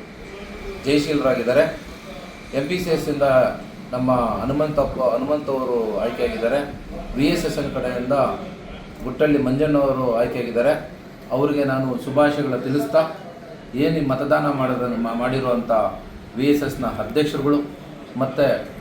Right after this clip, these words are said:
ಆಳ್ಡಿಯರ್ ಅಧ್ಯಕ್ಷರಿಗೆ ನಾನು ಧನ್ಯವಾದಗಳನ್ನ ತಲುಪಿಸ್-, ತಿಳಿಸ್ತಾ ಇದ್ದೀನಿ. ತಮಗೆಲ್ಲ ಗೊತ್ತೇ ಇದೆ,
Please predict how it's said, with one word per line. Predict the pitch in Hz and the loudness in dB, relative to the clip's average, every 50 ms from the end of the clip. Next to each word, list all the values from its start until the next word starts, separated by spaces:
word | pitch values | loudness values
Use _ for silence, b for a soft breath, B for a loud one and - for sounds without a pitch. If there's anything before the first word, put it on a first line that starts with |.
| - - - | -14 -6 0
ಆಳ್ಡಿಯರ್ | 113 127 143 147 147 147 139 131 | 4 6 8 10 10 10 10 8
ಅಧ್ಯಕ್ಷರಿಗೆ | 127 120 123 123 123 - 120 120 127 131 | 8 6 4 4 4 4 4 4 6 4
ನಾನು | 120 120 117 117 117 110 98 104 | 6 6 6 6 4 4 4 6
ಧನ್ಯವಾದಗಳನ್ನ | 117 123 131 131 127 123 120 117 120 127 127 | 6 8 8 8 8 8 6 6 4 4 4
ತಲುಪಿಸ್-, | 117 110 107 - - 117 101 98 - | 2 2 0 0 -2 -2 -2 0 2
ತಿಳಿಸ್ತಾ | 117 117 113 - - 117 | 2 2 2 2 2 2
ಇದ್ದೀನಿ. | 101 95 95 87 90 - - - - - - - - - - - - - - - - - | 4 4 2 2 0 -2 -6 -8 -10 -10 -10 -10 -10 -10 -8 -8 -6 -4 -4 -2 -2 0
ತಮಗೆಲ್ಲ | 139 131 139 143 143 147 156 156 127 | 0 0 2 4 4 6 6 6 4
ಗೊತ್ತೇ | 135 139 143 - 160 156 151 | 4 0 2 4 4 4 6
ಇದೆ, | 147 151 | 4 4